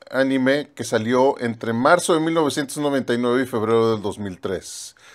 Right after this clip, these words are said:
Son cuatro temporadas y tiene una serie de ovas. Eso quiere decir que es bastante nuevo. Eh, bueno,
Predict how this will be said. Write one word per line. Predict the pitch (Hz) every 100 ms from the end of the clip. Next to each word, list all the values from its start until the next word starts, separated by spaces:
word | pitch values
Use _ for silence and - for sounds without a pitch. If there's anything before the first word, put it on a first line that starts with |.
| -
Son | - 117 113
cuatro | 139 147 139
temporadas | 135 131 127 156 185 170
y |
tiene | 113 123
una | 123 120
serie | 113 104 98
de | 90
ovas. | 82 71 52 - - _
Eso | 120 117 117
quiere | 127
decir | 117 127 117
que | 113
es | 113
bastante | 110 - 107 92 92
nuevo. | 98 95 78 - _ _ _ _ _ _ _ _ _ -
Eh, | 95 104 113 110 104 - - -
bueno, | 117 104 113 104